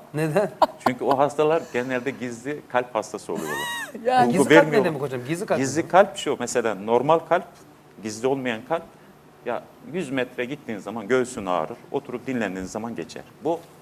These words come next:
Speaker 2: aşikar kalp, bulgu
Speaker 1: Hı hı.
Speaker 2: veren kalp. Gizli
Speaker 1: Tamam.
Speaker 2: kalp, hayatın boyunca hiç,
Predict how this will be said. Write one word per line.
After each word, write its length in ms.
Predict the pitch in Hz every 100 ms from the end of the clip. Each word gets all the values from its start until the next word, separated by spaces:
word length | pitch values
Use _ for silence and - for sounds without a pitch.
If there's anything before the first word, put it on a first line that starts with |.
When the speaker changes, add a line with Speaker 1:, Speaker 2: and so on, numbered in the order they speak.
| -
Speaker 2:
aşikar 480 | 113 - - 104 -
kalp, 140 | 78 - - - -
bulgu 140 | 127
Speaker 1:
Hı 40 | 117
hı. 40 |
Speaker 2:
veren 220 | 101 92 -
kalp. 200 | 71 -
Gizli 240 | 143 147 151
Speaker 1:
Tamam. 60 |
Speaker 2:
kalp, 160 | 147 156 - - - - -
hayatın 400 | 135 151 147 135
boyunca 240 | 127 120 151
hiç, 220 | -